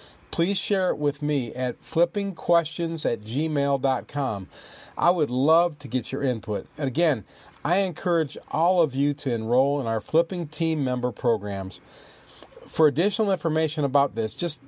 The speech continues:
just stay tuned for the two-minute message that follows this message. Or send a message to me, Randy Lee, via email at flipping questions at gmail dot com,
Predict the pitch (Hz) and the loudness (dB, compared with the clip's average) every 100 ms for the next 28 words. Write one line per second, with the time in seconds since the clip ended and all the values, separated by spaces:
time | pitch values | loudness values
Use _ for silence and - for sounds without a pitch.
0 | - 226 220 - 202 151 196 190 170 175 | -4 -2 0 2 2 0 -4 -4 -4 -2
1 | 147 147 - 170 156 156 139 139 - 131 | -2 -2 -2 0 0 0 0 0 -2 -4
2 | - - - - 120 - 139 143 127 104 | -6 -20 -6 -2 0 2 2 2 0 -2
3 | 117 147 - 101 95 95 82 - - - | 0 0 0 -4 -4 -8 -10 -14 -20 -18
4 | - 151 180 196 - - - 107 - - | -2 2 2 2 -6 -16 -12 -10 -4 -2
5 | 190 214 226 196 175 156 - 113 95 - | 0 0 0 0 0 0 -2 -8 -10 -4
6 | 143 170 190 110 123 160 180 208 160 139 | -2 -2 -2 -2 0 -2 -2 -2 0 0
7 | 147 147 - - 107 107 135 135 127 - | 0 -6 -20 -14 -6 0 2 2 0 -4
8 | _ - 185 202 156 117 117 143 - - | _ -6 -2 0 0 0 -2 -4 -10 -20
9 | - - - 117 - - 151 151 185 160 | -20 -10 -4 -2 -4 0 2 2 -4 0
10 | 160 156 165 160 147 120 101 123 156 151 | 2 2 -2 -4 -2 -2 -2 -2 0 0
11 | 147 139 131 - 135 143 | 2 0 -2 -2 0 0